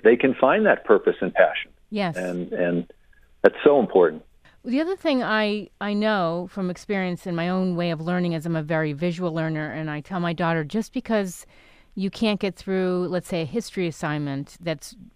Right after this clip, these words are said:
Speaker 2: based on just reading a textbook, um, doesn't mean you're not, you wouldn't do well in history if it was a, an activity where you're creating a poster board or acting out something. I, you know, everybody learns differently.
Speaker 1: You're, you're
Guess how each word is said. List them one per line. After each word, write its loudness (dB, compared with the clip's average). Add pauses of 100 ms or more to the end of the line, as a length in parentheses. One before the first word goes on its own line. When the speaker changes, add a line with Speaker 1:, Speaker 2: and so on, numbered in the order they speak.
Speaker 2:
based -4
on 0
just -6
reading -2
a -2
textbook, -8 (460)
um, 2
doesn't 2
mean 4
you're 4
not, 2 (200)
you -2
wouldn't 2
do 0
well 2
in -2
history -4
if -4
it -4
was -2
a, -4 (120)
an -2
activity -4
where -4
you're -2
creating -4
a -8
poster -4
board -4
or -4 (260)
acting 0
out 2
something. -2
I, -4
you -4
know, 0
everybody -2
learns 0
differently. -6 (1200)
Speaker 1:
You're, 8
you're 6